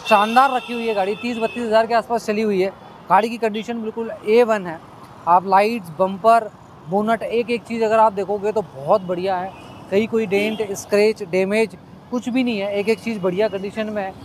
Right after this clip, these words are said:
मतलब as a brand new condition रखी हुई है। इनके ओनरों ने,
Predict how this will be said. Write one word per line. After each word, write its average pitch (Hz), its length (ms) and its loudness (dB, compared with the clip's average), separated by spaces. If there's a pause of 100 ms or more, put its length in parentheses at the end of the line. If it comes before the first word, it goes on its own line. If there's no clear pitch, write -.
(220)
मतलब 214 260 4 (140)
as 185 180 -2
a 240 80 6 (120)
brand 190 400 -2
new 226 160 -6
condition 202 420 -6
रखी 185 140 -4
हुई 190 160 -4
है। 196 100 2
इनके 208 200 -4
ओनरों 214 340 0
ने, 226 120 -4